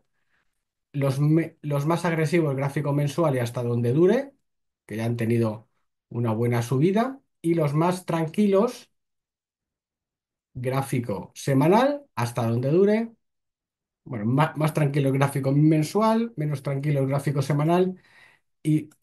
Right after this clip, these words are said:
los inquietos con esta subida, pues simplemente el gráfico diario, ¿vale? Nosotros pensamos que con un gráfico semanal es más que suficiente para seguir el precio. En el momento que pierda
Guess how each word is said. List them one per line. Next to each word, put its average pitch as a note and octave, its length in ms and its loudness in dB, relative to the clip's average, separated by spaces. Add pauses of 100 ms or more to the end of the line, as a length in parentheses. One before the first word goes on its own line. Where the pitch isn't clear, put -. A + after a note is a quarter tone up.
(100)
los C3+ 420 0
inquietos C#3+ 800 2
con C3+ 160 -6
esta D3+ 240 -2
subida, F#3 500 2
pues A#2+ 200 -4
simplemente D3+ 800 -2 (640)
el A#2+ 280 2
gráfico C#3+ 640 -2
diario, A#2 440 -6 (140)
¿vale? D#3 280 -10 (100)
Nosotros D#3 400 0
pensamos D#3 400 2
que D3+ 100 0
con B2 140 0
un C#3+ 80 2
gráfico C3 460 0
semanal C3+ 420 -2
es C3 100 0
más B2 180 -2
que B2+ 100 -4
suficiente C3+ 480 -2
para A#2+ 160 -2
seguir B2+ 200 0
el B2 140 -2
precio. D3 320 0
En D3+ 60 0
el B2 60 -2
momento C#3 380 -2
que C3 100 -2
pierda A2 480 -4